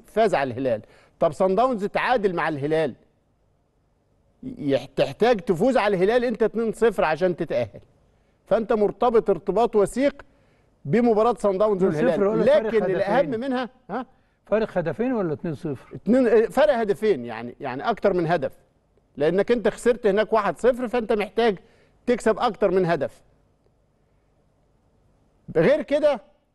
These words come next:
Speaker 1: الأمور مش في صالحك، لكن الأساس والتركيز وزي ما مستر كولر قال تركيز إن أنا أكسب القطن. الناس هتتكلم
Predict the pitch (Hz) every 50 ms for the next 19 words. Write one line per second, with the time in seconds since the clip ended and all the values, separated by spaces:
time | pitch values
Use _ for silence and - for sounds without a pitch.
0 | _ - 185 202 220 226 220 262 294 302 269 214 - _ _ _ - - - 208
1 | 214 - - 202 - - 196 180 143 - 127 117 - _ _ - 156 160 151 -
2 | 160 143 - 151 156 151 190 180 - 226 233 214 185 - 170 170 - - 185 175
3 | 143 - 214 240 233 208 160 131 139 143 151 156 151 147 139 131 196 220 220 214
4 | 190 196 185 185 202 220 202 - - 180 180 - - 240 220 220 196 - 196 226
5 | 247 269 254 - - _ _ _ _ _ - 165 165 143 - 220 226 202 226 208
6 | 185 196 208 214 - - - 202 - - 190 175 170 160 117 156 143 - - -
7 | _ _ _ _ _ _ _ _ _ _ _ _ _ _ _ _ _ - 165 214
8 | 262 254 262 254 233 240 196 185 262 269 277 254 233 214